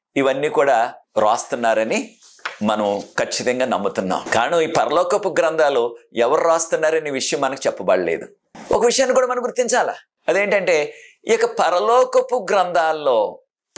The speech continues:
ఎవరి పేర్లు ఉంటాయి? ముఖ్యంగా దేవుని గ్రంథంలో, దాన్ని మనం జీవ గ్రంథం అంటున్నాం.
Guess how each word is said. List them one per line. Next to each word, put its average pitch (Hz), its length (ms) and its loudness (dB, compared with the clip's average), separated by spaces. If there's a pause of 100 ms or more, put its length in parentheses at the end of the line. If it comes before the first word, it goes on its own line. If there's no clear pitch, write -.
(140)
ఎవరి 113 280 2
పేర్లు 214 320 2
ఉంటాయి? 214 500 -2 (300)
ముఖ్యంగా 214 300 2
దేవుని 202 400 0
గ్రంథంలో, 214 600 2 (360)
దాన్ని 160 220 0
మనం 143 360 0 (280)
జీవ 196 280 2
గ్రంథం 185 300 2
అంటున్నాం. 127 340 0